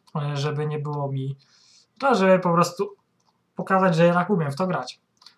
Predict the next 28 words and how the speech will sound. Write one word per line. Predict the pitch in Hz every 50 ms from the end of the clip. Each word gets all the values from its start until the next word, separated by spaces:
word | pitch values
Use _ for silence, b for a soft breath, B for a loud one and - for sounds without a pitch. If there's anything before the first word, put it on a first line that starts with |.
| b b b _ -
E, | 147 139 139 139 139
tylko | 139 151 139 - 156 147
gdzie | 143 139 151 180 180
jest | 175 165 165 - - - -
jedna | 160 156 156 151
z | 143
moich | 147 151 151 135 - -
ulubionych | 147 143 143 139 147 143 135 131 - -
nacji? | 160 170 175 175 - - - 175 175 170 151 139 - _ _ _ _ _ _ _ _ _ -
Jest. | 139 127 117 - - - - _
Holandia. | _ - 202 247 254 247 220 196 175 160 139 139 135 127 120 - - B B B B B B B B _ _ _ _ _ _ _ _ _ _ -
E, | 160 147 143 143 143 143 143 147 151 151 156
i | 165 180
zachowuje | 180 214 196 226 233 226 220 196
pięćdziesiąt | - 214 202 - 196 180 -
procent | - 185 185 180 170
uzyskiwanego | 165 160 - 175 165 165 160 156 156
zadowolenia | 151 165 175 196 202 226 226 226 220 208 196
z | 175 -
zasobu | - - - - 185 170
luksusowych, | 170 180 170 - - - 185 180 165 156 139 -
jeśli | 143 139 - 165
ostatnia | 160 156 - 185 - 180 165
sztuka | - - - - 165
tego | 160 160 147 156
zasobu | 147 - 180 170 156
zostanie | 156 - - 156 151
sprzedana. | - - - - 180 160 139 - -